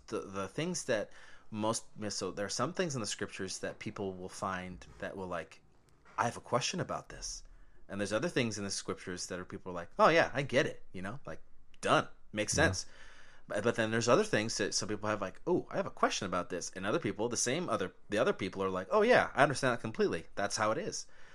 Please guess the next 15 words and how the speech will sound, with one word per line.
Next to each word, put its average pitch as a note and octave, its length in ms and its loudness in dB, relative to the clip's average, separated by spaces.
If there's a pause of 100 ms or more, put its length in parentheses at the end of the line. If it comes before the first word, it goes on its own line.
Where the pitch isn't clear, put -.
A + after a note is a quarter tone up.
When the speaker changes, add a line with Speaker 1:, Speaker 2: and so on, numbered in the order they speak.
(360)
Speaker 1:
And - 80 -4
I G#2+ 60 -4
think D4 240 -2
that, G#2+ 240 -4
and, A2+ 160 -2
Speaker 2:
Yeah. G2 100 2
Speaker 1:
and A2+ 140 0
I G#2+ 80 0
think A3+ 220 -6
that A#2 180 4
even G#2+ 260 -2
transcends G2 920 -2 (960)
that, - 260 0 (180)
um, F#2+ 360 -2 (160)
into, F#2+ 680 -4